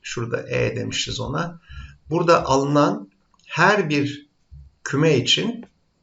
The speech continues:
hadi ona da A diyelim, A kesişim A'nın C'ye eşit olması gerekiyor. Halbuki C eğer A'dan farklıysa, o zaman A kesişim A, A olduğu için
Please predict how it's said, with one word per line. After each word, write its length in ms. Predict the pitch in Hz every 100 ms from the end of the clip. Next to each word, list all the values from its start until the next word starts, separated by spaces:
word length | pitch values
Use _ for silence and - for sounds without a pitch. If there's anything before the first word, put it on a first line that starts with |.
| _
hadi 180 | 120 117
ona 280 | 113 113 110
da 140 | 110
A 300 | 110 107 -
diyelim, 360 | 110 120 175 - - - - - -
A 260 | 151 180
kesişim 640 | 180 151 - - - 120 113
A'nın 640 | - 123 120 135 208 240 233 _ _ _ _ _ _ _ _ _ _ _
C'ye 420 | 120 165 143 123 208
eşit 280 | 196 -
olması 420 | 156 123 107 - -
gerekiyor. 540 | 123 - - - 95 _ - - - _
Halbuki 640 | 156 156 165 165 165 151
C 140 | 156
eğer 420 | 156 151 147 147 147
A'dan 440 | 139 147 147 147
farklıysa, 840 | 147 135 135 - 247 - 117 - - _ _ _ _
o 120 | - 151
zaman 340 | 156 147 147
A 220 | 147 151
kesişim 440 | 151 147 - - 135
A, 260 | 131 127
A 280 | 123 143 151
olduğu 340 | 127 113 - 113
için 460 | 98 - 220 220